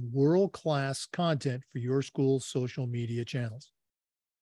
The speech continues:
Welcome back, everyone. We're visiting with Scott Payne, Certified Master Athletic Administrator,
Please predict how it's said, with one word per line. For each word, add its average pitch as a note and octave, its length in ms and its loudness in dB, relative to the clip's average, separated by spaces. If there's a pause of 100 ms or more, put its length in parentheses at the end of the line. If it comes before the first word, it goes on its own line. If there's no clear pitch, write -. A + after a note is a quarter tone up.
(2250)
Welcome D#3+ 240 6
back, F#3 260 6
everyone. F3+ 400 6
We're D#3 80 4
visiting D3 440 2
with C3 140 -6
Scott G3 580 -2
Payne, F3+ 460 4 (320)
Certified F3 540 2
Master E3 520 2
Athletic C#3+ 500 2
Administrator, D#3+ 760 4